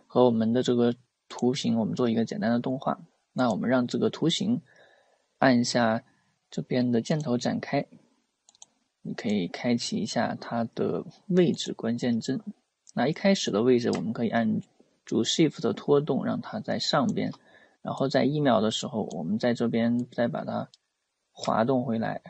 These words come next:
注意拖的时候，如果你看不见了，滚动鼠标中键，找到这个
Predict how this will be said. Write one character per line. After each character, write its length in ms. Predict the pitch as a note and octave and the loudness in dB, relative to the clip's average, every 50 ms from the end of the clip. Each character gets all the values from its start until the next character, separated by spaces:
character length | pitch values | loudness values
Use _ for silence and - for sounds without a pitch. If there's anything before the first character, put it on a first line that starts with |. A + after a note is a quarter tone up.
| - _ _ _ _ _ _ _ _ _ _ _ _ _ _ _ _ _ _ _ | -20 _ _ _ _ _ _ _ _ _ _ _ _ _ _ _ _ _ _ _
注 120 | - - F3+ | 4 8 8
意 80 | F#3 | 8
拖 220 | F3 - - F#3 F3+ | 8 8 4 4 6
的 80 | F3 | 6
时 100 | E3 - | 4 4
候， 140 | C3+ B2+ B2 | 0 0 2
如 100 | B2+ C3+ | 4 4
果 120 | C#3 C#3+ C#3 | 4 4 2
你 80 | B2 | 2
看 180 | A#2 - C3 A#2+ | 0 0 -2 0
不 80 | A#2 | 0
见 180 | A2 - B2 A2+ | 0 0 0 0
了， 160 | A2+ G#2+ - - - - _ _ _ _ _ | 0 -2 -4 -6 -12 -20 _ _ _ _ _
滚 180 | - C#3+ B2+ | -2 0 0
动 160 | B2 C#3 C#3 C3 | 2 2 0 0
鼠 140 | - - | -2 -4
标 160 | G2 G#2+ A2+ A#2 | -2 0 0 0
中 180 | B2 B2+ C3 | 0 0 -2
键， 220 | C3 C#3 C3 - - D#3 - _ _ _ _ _ - _ | 0 0 -2 -2 -4 -14 -20 _ _ _ _ _ -20 _
找 180 | - - - - | -10 -6 -4 0
到 200 | G#2+ A#2 A2+ A#2 | 2 2 2 2
这 100 | - A#2 | 0 -2
个 140 | A2 A2+ | -2 -2